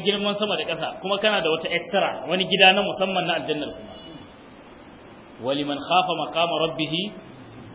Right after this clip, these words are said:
jannatan." Allah ta'ala ce duk wanda ya ji tsoron haɗuwa da mahalicci shi ya ayyuka na kirki,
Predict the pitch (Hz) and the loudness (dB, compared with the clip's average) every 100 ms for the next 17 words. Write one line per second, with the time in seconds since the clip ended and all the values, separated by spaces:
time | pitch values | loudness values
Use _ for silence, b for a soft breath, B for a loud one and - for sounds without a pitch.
0 | - 156 151 139 131 151 127 107 - - | -6 -2 0 2 0 0 -2 -4 -14 -16
1 | - - - - - 170 180 165 165 170 | -18 -18 -20 -20 0 4 6 4 2 0
2 | 170 160 175 202 226 196 180 185 190 170 | 0 -2 -4 2 2 4 2 0 0 0
3 | 170 156 170 180 165 170 156 - 175 170 | 0 0 2 2 2 0 -2 -2 -4 0
4 | 170 175 190 190 170 185 247 247 220 | 2 2 0 0 0 0 -2 -2 -4